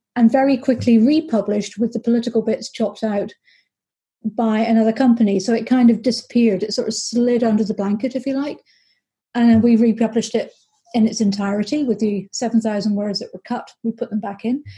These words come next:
That was brought to me by a colleague who said my fo-, his former supervisor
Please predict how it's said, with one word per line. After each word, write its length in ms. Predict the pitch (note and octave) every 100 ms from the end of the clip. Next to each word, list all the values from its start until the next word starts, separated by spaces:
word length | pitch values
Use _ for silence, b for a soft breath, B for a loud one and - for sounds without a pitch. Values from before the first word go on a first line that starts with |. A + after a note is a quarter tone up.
| b b -
That 140 | D4
was 120 | C4
brought 380 | - C4 C4 A#3+
to 100 | A3+
me 200 | A#3+ A#3+
by 680 | A#3 A3+ G#3+ G#3+ G#3 G3+ G3+ _ -
a 60 |
colleague 480 | A3+ G3+ G#3 D#4+ E4+
who 120 | A#3
said 320 | A3+ A#3 A3+ G#3+
my 300 | A3 G#3+ G3
fo-, 240 | - -
his 200 | - A3
former 300 | - G#3+ G3+
supervisor 800 | G3 B3 A#3+ A#3 A3+ A3+ A#3 A3+